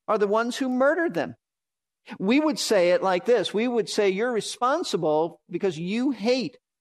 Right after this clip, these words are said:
believers and you killed them from A to Z, Abel to Zechariah. But Jesus is using it more in the terms of, of the Old Testament era.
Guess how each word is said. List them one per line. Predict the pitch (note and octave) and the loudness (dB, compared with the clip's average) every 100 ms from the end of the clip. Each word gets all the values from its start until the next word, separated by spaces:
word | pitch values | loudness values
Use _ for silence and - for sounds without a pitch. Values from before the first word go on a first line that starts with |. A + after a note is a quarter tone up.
| _ _ _ - | _ _ _ -2
believers | F#3+ G#3+ C4 G3 F3+ | 2 4 4 2 0
and | F3 | -2
you | G#3 B3+ | -2 -4
killed | - B3+ A3+ | 2 2 2
them | A3 | -2
from | - F#3 - | -2 -4 0
A | F#3 G3+ | 2 2
to | G3 | 0
Z, | D#3 E3+ A2 - _ _ _ _ _ _ - | 0 0 0 -6 _ _ _ _ _ _ 2
Abel | G3+ G#3 G#3+ G#3+ _ _ _ _ | 2 4 0 -2 _ _ _ _
to | F3+ | 0
Zechariah. | F#3 F3+ F#3 D#3 B2 F2 - _ _ | 2 0 2 2 0 -4 -8 _ _
But | D#3 | -6
Jesus | C#3+ G3+ G3 F3 | -2 -2 -2 -6
is | E3 | -4
using | F3 E3 E3 | -4 -4 -4
it | D3+ | -4
more | D#3 D#3 | -2 -2
in | |
the | D3 | -4
terms | - D#3 D3 | -4 -4 -2
of, | D#3+ C#3 - _ | -2 -4 -10 _
of | D3+ | -4
the | D3 | 2
Old | D#3 D3+ | 0 2
Testament | D#3 D3 D#3+ D#3+ - | -2 -4 -6 -6 -4
era. | B3+ D#4+ | -4 -4